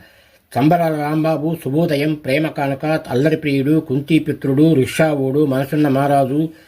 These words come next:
బావనచ్చాడు, సెవెన్ జీ, బృందావన్ కాలనీ, అరుంధతి వంటి ముప్పై సినిమాల దాకా ఆమె చేసింది. ఇక మనోరమ వ్యక్తిగత విషయానికి వస్తే, ఆమె పంతొమ్మిది వందల అరవై నాలుగులో ఎస్ఎస్ రామనాథన్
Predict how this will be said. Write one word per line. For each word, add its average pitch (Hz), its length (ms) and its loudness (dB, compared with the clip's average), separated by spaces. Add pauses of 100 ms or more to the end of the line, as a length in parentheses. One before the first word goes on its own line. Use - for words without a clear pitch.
(240)
బావనచ్చాడు, 151 1040 -2 (560)
సెవెన్ 156 300 0
జీ, 156 160 2
బృందావన్ 147 540 0
కాలనీ, 143 400 0
అరుంధతి 151 420 0
వంటి 127 400 -4 (280)
ముప్పై 143 200 -4
సినిమాల 156 320 2
దాకా 143 260 -2
ఆమె 123 300 -4 (340)
చేసింది. 107 420 -2 (640)
ఇక 147 140 0 (500)
మనోరమ 170 320 0
వ్యక్తిగత 156 460 -4
విషయానికి 143 460 -4
వస్తే, 139 320 0
ఆమె 135 220 2
పంతొమ్మిది 151 320 2
వందల 160 100 4
అరవై 156 240 2
నాలుగులో 151 440 0
ఎస్ఎస్ 135 400 -4
రామనాథన్ 147 640 0